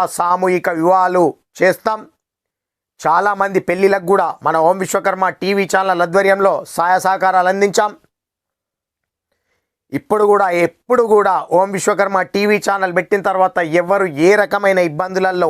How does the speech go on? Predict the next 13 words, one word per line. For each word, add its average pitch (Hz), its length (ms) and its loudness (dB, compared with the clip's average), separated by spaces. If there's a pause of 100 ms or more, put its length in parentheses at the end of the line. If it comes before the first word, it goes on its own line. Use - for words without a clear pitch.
ఉన్నాము 240 320 0 (100)
అని 180 160 -2 (580)
చెప్పినా 185 440 0
వాళ్ళకి 170 360 0
ధైర్యాన్ని 240 540 2
నింపుతున్నాం 190 540 -4
తప్ప 160 200 -6 (520)
అధైర్యపరచడం 175 840 -2
అనేది 131 240 -2
లేదు. 135 200 0 (1400)
ఇప్పుడు 190 320 0 (640)
సింగపూర్ 196 600 0
అక్కడ 190 180 -2